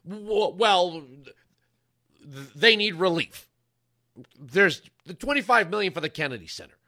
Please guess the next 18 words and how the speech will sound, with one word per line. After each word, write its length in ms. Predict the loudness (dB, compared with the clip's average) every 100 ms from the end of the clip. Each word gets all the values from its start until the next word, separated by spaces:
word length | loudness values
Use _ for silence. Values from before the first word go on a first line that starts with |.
| _ _ _
Or 260 | 4 4 4
we're 160 | 0
gonna 240 | 0 0 -2
fund 560 | -4 0 0 0 -8 -8
education 720 | -6 -6 -10 -8 -6 -8 -10
and 120 | -10
teacher 280 | -12 -14 -14
pensions 500 | -6 -6 -6 -12 -16
five 320 | -2 2 2
years 220 | -2 -6 -6
into 120 | -8
the 60 |
future, 340 | -8 -10 -6 -2
having 220 | -2 -2
nothing 300 | -6 -6 -8
to 60 | -8
do 280 | -6 -6
with 220 | -6 -10